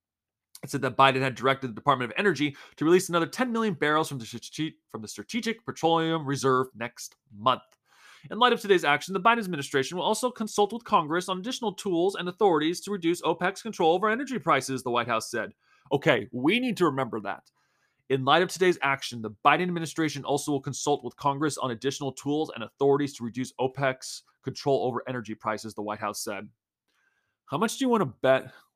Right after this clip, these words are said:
next time Exxon and Chevron release their earnings, President Joe Biden is going to blame oil companies for the high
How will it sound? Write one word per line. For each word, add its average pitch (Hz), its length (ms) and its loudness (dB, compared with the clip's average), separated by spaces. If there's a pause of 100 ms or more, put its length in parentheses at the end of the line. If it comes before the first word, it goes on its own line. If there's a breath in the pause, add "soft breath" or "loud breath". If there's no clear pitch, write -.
(120)
next 120 360 -4
time 147 240 -4
Exxon 135 340 -2
and 113 100 -6
Chevron 131 380 0
release 120 380 -4
their 127 160 -4 (100)
earnings, 127 440 -6 (580)
President 151 400 0
Joe 135 240 2
Biden 117 420 0
is 117 160 -6
going 117 240 -4
to 123 120 -6
blame 113 360 -6 (100)
oil 110 220 0
companies 98 640 -12 (180)
for 110 300 -6
the 110 240 -6 (480)
high 151 380 -4